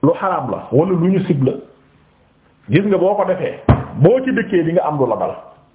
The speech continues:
Waaw, loo xam ne du, du, du, du nekk lu gërëmu. Moo tax Seydina Saïd ibn Musayyib nee na, moo tax it ñun suñu kër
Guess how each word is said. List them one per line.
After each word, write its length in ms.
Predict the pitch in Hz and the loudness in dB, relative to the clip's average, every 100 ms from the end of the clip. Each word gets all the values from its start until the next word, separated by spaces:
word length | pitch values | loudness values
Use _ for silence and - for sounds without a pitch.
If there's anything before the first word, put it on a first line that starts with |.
| _ _ _ | _ _ _
Waaw, 280 | 101 101 - - | -2 -2 -4 2
loo 200 | 170 196 | 2 2
xam 160 | 180 160 | -4 -4
ne 100 | 214 - - - - | -6 -8 -20 -20 -8
du, 240 | 107 156 170 | 2 2 4
du, 140 | 185 151 | 0 0
du, 300 | 160 143 175 | 0 2 2
du 120 | 196 | 2
nekk 240 | 202 196 170 | 0 0 -2
lu 140 | 165 | 2
gërëmu. 300 | 165 143 104 - - - - - _ - - | 2 0 -4 -10 -20 -20 -20 -20 _ -20 2
Moo 120 | 147 285 | 4 4
tax 140 | 285 214 | 2 0
Seydina 300 | 302 302 277 | 0 0 0
Saïd 180 | 269 262 | 0 0
ibn 220 | 247 233 | 0 2
Musayyib 340 | 214 208 180 151 | 0 0 0 0
nee 180 | 151 156 | 0 2
na, 100 | 147 135 135 - - - _ _ 113 | 0 -2 -6 -10 -12 -16 _ _ 0
moo 180 | 123 | 2
tax 180 | 139 139 | 2 0
it 80 | 135 | 2
ñun 220 | 135 147 | 2 2
suñu 220 | 131 170 190 | 2 0 2
kër 160 | 156 | 0